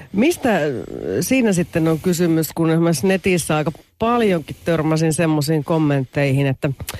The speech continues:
no, meni sinne terapiaan, ei sitä kyllä mitään hyötyä ollut, että seitsemänkymmentäviisi euroa maksoi tunti ja sitten se vaan oli hiljaa ja nyökytteli ja hymisteli. Mitä terapiaa tää on?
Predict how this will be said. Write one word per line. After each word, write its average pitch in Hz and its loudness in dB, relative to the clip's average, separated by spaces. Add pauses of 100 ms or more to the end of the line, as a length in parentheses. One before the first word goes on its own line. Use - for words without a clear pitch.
(360)
no, 254 4
meni 254 4
sinne 202 0
terapiaan, 175 0
ei 190 2
sitä 185 -2
kyllä 180 2
mitään 165 0
hyötyä 160 0
ollut, 147 2
että 135 -4
seitsemänkymmentäviisi 202 0
euroa 160 2
maksoi 151 -2
tunti 156 0
ja 147 2
sitten 147 -2
se 151 -2
vaan 151 0
oli 147 0
hiljaa 147 2
ja 131 0
nyökytteli 135 -2
ja 85 -8 (720)
hymisteli. 170 2
Mitä 190 -2
terapiaa 170 0
tää 170 -2 (100)
on? 117 -8